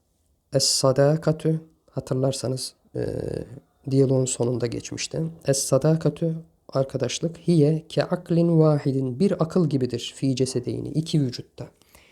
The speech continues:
İki bedende bir akıl gibidir. Bu şekilde doldurabilirsiniz.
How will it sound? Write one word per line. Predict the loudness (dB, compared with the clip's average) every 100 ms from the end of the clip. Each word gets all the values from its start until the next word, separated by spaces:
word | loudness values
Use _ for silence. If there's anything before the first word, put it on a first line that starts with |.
| _ _
İki | -6 -2 0
bedende | 2 2 0 2 2 2
bir | 2 2 0
akıl | 2 2
gibidir. | 2 -2 -4 -8 -10 -12 _ _ _ _ _ -8
Bu | -2
şekilde | -2 0 2 4
doldurabilirsiniz. | 4 4 4 4 2 0 -2 -2 -2 -4